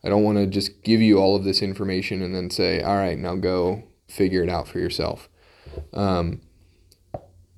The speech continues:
so we can, we can walk through this process together. And I think, I think I wanna set a timer. I wanna set a five-minute timer.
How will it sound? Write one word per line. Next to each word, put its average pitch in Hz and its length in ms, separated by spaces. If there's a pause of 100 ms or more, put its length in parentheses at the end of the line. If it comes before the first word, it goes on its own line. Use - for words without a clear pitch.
(140)
so - 220
we 113 220
can, 127 340
we 123 140
can 147 160
walk 113 280
through 117 180
this 107 160
process 101 500
together. 95 680 (580)
And 107 120
I 117 60
think, 139 500
I 110 120
think 123 160
I 143 40
wanna 131 220
set - 460 (640)
a 131 100
timer. 104 600 (320)
I - 60 (440)
wanna 107 120
set 107 200
a 107 40
five-minute 123 760
timer. 101 500